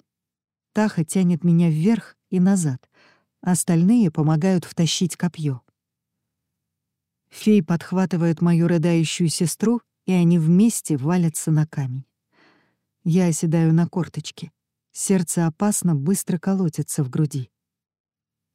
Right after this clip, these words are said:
Копьё со стуком падает рядом со мной и возвращается к первоначальному виду. «Спасибо!» Амира подбегает и врезается в меня, всё ещё всхлипывая. «Спасибо, Имани!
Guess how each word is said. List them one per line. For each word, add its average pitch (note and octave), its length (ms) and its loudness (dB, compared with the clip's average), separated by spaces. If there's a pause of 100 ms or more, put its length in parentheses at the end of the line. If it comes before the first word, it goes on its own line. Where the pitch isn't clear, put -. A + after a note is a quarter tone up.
(100)
Копьё F#3 360 0
со F3+ 220 -2
стуком D#3 480 -4
падает F3+ 420 -2
рядом F3 300 0
со E3+ 180 -2
мной G#3+ 320 2 (380)
и F#3 80 0
возвращается F3+ 800 0
к - 80 -16
первоначальному E3 800 0
виду. D3+ 340 -6 (1400)
«Спасибо!» G3+ 840 0 (420)
Амира E3 400 2
подбегает F3 640 0
и F3+ 40 0
врезается E3+ 640 -2
в B2+ 60 -6
меня, D3 300 2
всё - 180 -4
ещё C#3+ 240 -4
всхлипывая. C#3+ 720 -4 (400)
«Спасибо, G#3 800 0
Имани! G#3+ 600 2